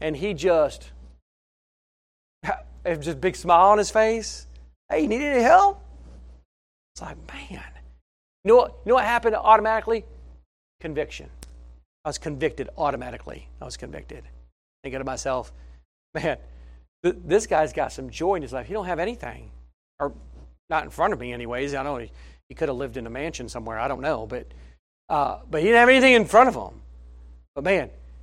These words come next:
he, he looked like he was have a good time in life.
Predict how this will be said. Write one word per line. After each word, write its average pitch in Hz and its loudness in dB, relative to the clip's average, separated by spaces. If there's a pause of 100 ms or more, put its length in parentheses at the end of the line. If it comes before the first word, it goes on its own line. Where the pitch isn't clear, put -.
he, - -10 (240)
he 196 -8
looked 196 -2
like 170 0
he 196 -6
was - -6 (840)
have 160 -6
a - -10
good 147 -6
time 160 -2
in 135 -6
life. 120 -12